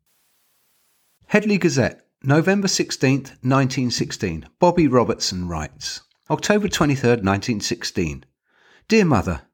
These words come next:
just to note to let you know that I am still in the land of the living and in the best of health. I got a slight shrapnel wound above the right knee, but it is getting along fine.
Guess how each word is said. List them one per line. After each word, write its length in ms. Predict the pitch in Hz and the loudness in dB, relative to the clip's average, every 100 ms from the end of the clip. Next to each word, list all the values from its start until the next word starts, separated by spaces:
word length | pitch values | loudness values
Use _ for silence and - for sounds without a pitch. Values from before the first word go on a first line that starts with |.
| _ _ _ | _ _ _
just 280 | - 226 - | 0 0 2
to 80 | 190 | 0
note 380 | 151 117 101 - | 2 2 0 -6
to 140 | - | 0
let 240 | 113 117 - | 2 2 2
you 100 | 123 | 2
know 180 | 101 107 | 4 2
that 140 | 113 | 2
I 160 | 117 117 | 2 2
am 100 | 113 | 0
still 300 | - 143 123 | 0 2 2
in 100 | 117 | 2
the 100 | 117 | 2
land 300 | 110 107 101 | 2 2 0
of 80 | 98 | -2
the 60 | |
living 480 | 95 90 85 90 107 - | -2 -2 -2 -4 -4 -6
and 160 | 120 127 | 0 2
in 80 | 135 | 4
the 80 | |
best 300 | 127 117 - | 2 0 0
of 100 | 117 | -2
health. 400 | 92 95 78 - - _ _ _ _ _ | -4 -6 -6 -10 -20 _ _ _ _ _
I 120 | - | 0
got 180 | 147 160 | 2 2
a 40 | 143 | 2
slight 360 | - 175 156 | 0 0 0
shrapnel 440 | - 127 117 101 95 | 2 0 0 -2 -2
wound 280 | 95 95 | 0 0
above 240 | 98 113 - | 0 -2 -2
the 80 | 98 | -2
right 280 | 101 95 | -2 -2
knee, 320 | 101 90 78 - _ - - | -2 -4 -6 -10 _ -20 -2
but 140 | 151 | 2
it 120 | 151 151 | 4 2
is 140 | 143 | 2
getting 360 | 180 165 156 127 | 2 0 0 0
along 300 | 113 95 95 | 2 0 -2
fine. 440 | - 87 78 71 | -4 -4 -4 -10